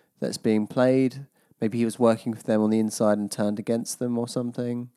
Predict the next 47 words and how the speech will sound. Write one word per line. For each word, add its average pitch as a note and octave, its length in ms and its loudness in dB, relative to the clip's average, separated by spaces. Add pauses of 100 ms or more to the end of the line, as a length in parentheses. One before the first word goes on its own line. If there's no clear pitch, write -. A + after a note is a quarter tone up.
(640)
But B2+ 100 2
yeah, A2+ 120 8
it G#2+ 60 0
feels C#3+ 220 4
like A#2+ 140 4
there's, A2+ 260 2
there's B2 200 -4
definitely B2 360 0
a A2 40 2
bigger G#2+ 600 2 (540)
force A#2+ 540 0
at - 160 -8
play F#2+ 500 -2 (400)
who's, G#2+ 200 0
like, G#2+ 180 2
trying A2 260 -4
to G#2+ 60 -2
work G#2 300 -2
out G#2 180 0
the G#2 80 -12
secrets A2+ 440 -8
of G#2 120 -4
the G#2 120 0
island, F#2+ 540 0 (280)
and A2 200 -10
Ben G2+ 240 0
is, F#2 240 -4
like, F#2+ 360 -6
the, G2 420 0
uh, F#2+ 200 -4 (880)
he's G#2 200 -6
ruffling G#2+ 640 0
feathers G#2+ 420 2
all G#2 180 2
round G2+ 380 4
and G2 120 -4
trying G#2+ 180 2
to G2+ 60 -2
stop - 360 0
them G2+ 260 0
working G2+ 380 2
out G2 120 -4
the - 60 -10
secret - 380 -4
of - 80 -10
the G#2 120 -4
island. F#2+ 480 -4